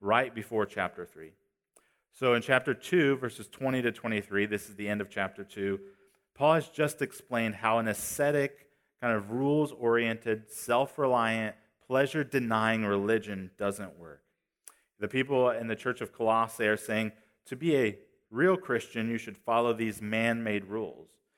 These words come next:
And those are sum-, summed up here in two twenty-one. It says, "Do not handle, do not taste, do not touch." So the false teaching in Colossae was that the stuff of this earth was bad,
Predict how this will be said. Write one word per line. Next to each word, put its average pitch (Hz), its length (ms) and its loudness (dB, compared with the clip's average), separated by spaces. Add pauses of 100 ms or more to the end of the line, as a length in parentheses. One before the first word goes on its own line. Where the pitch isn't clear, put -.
(320)
And 104 80 -2
those 110 140 2
are 110 80 4
sum-, 113 460 -2
summed 117 320 -2
up 117 100 -2
here 113 240 0
in 104 80 -2
two 120 160 -8
twenty-one. 104 400 -4
It 101 80 -6
says, 101 260 -2 (300)
"Do 127 140 0
not 120 180 4
handle, 104 420 -2
do 117 200 -2
not 120 200 2
taste, 98 480 -6
do 107 140 -4
not 107 260 -4
touch." - 520 -10 (800)
So - 120 -8
the 120 100 -2
false 165 440 4
teaching 147 400 -4
in 117 140 -2
Colossae 117 560 2
was 107 180 2
that 104 300 0 (180)
the 123 100 2
stuff 160 500 2
of 127 180 -4
this 127 260 -2
earth 110 300 -2
was 92 160 -8
bad, 76 440 -6